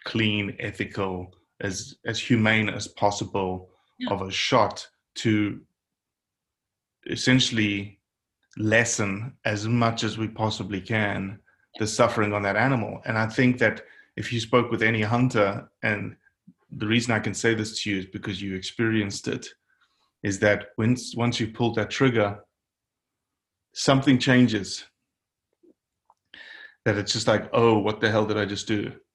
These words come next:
Speaker 2: Mm.
Speaker 1: Right? There's this, and I call it this chasm. It's a chasm between life and death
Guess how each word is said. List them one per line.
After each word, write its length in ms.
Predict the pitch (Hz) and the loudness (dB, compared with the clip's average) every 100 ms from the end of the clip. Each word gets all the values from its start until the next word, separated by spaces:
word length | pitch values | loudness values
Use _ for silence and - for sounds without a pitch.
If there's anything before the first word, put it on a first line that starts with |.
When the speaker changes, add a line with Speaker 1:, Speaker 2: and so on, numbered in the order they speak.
| _ - | _ -8
Speaker 2:
Mm. 440 | 214 226 226 202 196 _ - | 0 2 2 -2 -10 _ -2
Speaker 1:
Right? 300 | 107 110 117 | 0 2 4
There's 200 | 110 110 | 2 2
this, 320 | 120 - - - - | -2 -2 -10 -16 -6
and 100 | 120 | 0
I 100 | 117 | 2
call 240 | 120 139 123 | 4 4 4
it 80 | 110 | 2
this 140 | 104 | -6
chasm. 520 | - 113 110 104 92 - | 0 2 2 0 -6 -8
It's 100 | - | -6
a 60 | |
chasm 340 | - 117 113 110 | 0 2 2 0
between 300 | 101 113 101 | -2 -4 -2
life 260 | 101 101 | -2 -4
and 120 | 98 95 | -4 0
death 400 | 104 101 - | 0 -2 -8